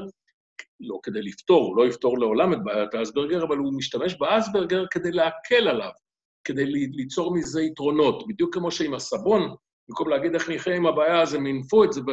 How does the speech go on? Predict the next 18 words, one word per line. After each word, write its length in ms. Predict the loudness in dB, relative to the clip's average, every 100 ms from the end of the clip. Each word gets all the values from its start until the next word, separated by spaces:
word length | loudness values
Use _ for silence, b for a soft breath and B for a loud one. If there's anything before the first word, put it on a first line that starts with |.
| -4
ויצרו 420 | -4 -4 -2 -2
משהו 180 | -2 -6
חדש, 360 | -6 -4 -4 -6 _ _ _ _ -6
גילי 200 | 0 2
הפך 280 | 4 4 0
להיות 280 | 2 -2 0
אסברגר 560 | -2 0 2 2 2 2
גאה, 440 | 0 2 4 2
הוא 160 | 2 0
אומר, 260 | 0 0
"אני 180 | 0 0
לא 180 | 2 2
מוכן 540 | 2 -2 -2 -2 -2
להתנצל 580 | 0 -2 -2 -8 -2 0
על 80 | 0
זה 160 | 0 0
שאני 340 | 0 -2 -2
אסברגר, 420 | -2 -4 -4 -6